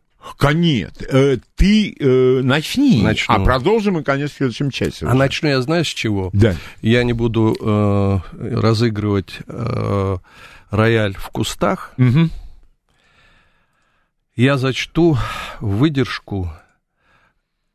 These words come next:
Speaker 2: из речи двадцать шестого июня, на
Speaker 1: Ну,
Speaker 2: всякий
Speaker 1: на днях.
Speaker 2: случай. Да,
Speaker 1: На
Speaker 2: на
Speaker 1: днях.
Speaker 2: днях. Это ежегодной конференции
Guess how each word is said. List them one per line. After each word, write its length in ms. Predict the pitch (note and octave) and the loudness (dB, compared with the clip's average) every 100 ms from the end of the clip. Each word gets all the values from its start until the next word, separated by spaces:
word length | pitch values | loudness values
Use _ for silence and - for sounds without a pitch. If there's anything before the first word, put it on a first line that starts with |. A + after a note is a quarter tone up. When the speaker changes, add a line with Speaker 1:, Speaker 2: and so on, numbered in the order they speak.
| _ | _
Speaker 2:
из 400 | - C3 A2+ - - | 2 2 2 -4 -2
речи 640 | A2+ C3 E3 - A2 F#2+ E2+ _ _ _ | 2 4 2 -2 -6 -6 -8 _ _ _
двадцать 500 | F#2+ A2+ D3 - C#3+ | -2 0 0 -2 -8
шестого 460 | - A#2+ - C3 C#3 | -8 -8 -4 -2 0
июня, 540 | C#3+ D#3+ C3+ F#2+ G2 | 0 0 0 -2 -4
на 140 | G#2 B2 | 0 4
Speaker 1:
Ну, 40 | |
Speaker 2:
всякий 160 | F#3 G#3+ | 4 4
Speaker 1:
на 140 | F3 | 4
днях. 220 | F3+ B2+ - - | 2 2 2 0
Speaker 2:
случай. 120 | - | -8
Да, 200 | G2+ A2 | 0 2
Speaker 1:
На 60 | C3+ | 4
Speaker 2:
на 100 | A2 | 2
Speaker 1:
днях. 80 | F#2+ | 0
Speaker 2:
днях. 300 | C#3 E3+ - _ - - - - - _ | 0 -2 -4 _ -18 -16 -14 -18 -20 _
Это 180 | A#2 A2 | -6 0
ежегодной 560 | B2 A2+ B2 B2+ A#2+ A2+ | 2 2 0 0 0 -4
конференции 760 | - G#2+ - A#2+ A#2 - A2+ | -2 -4 0 0 0 -2 -6